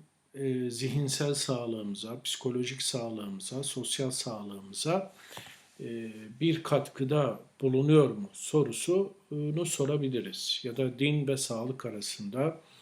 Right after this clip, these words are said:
nasıl bir ilişki var sorusunu sorabiliriz.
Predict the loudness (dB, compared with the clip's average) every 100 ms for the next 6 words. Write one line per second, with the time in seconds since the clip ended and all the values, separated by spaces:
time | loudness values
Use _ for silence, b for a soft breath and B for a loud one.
0 | B B B 0 4 4 4 -2 -10 -20
1 | _ -6 -6 -6 -8 0 0 2 0 -4
2 | -8 -14 -20 _ -6 -2 -2 -4 -6 -6
3 | -6 -4 -4 0 0 -2 -6 -10 -12